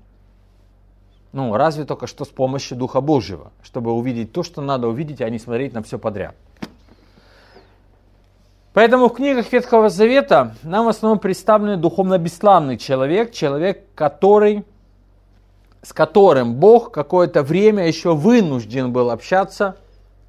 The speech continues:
через органы чувств. Послушайте, почему я говорю "вынужден"? Потому что это не была его воля.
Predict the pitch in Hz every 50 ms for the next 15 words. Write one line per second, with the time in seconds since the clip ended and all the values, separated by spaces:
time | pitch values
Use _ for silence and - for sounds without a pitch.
0 | _ _ - - - - - 185 165 151 147 147 - - 165 165 165 143 156 151
1 | 147 147 131 - - 92 80 - _ _ _ _ - 147 135 - 170 127 - -
2 | - 104 - 127 - - 170 202 185 190 185 175 175 170 196 202 190 165 127 101
3 | 104 98 85 80 - _ _ _ _ _ _ _ - - 147 160 151 - - 160
4 | 156 160 175 156 160 165 170 170 147 156 147 139 131 127 127 131 123 127 120 113
5 | 113 104 92 80 73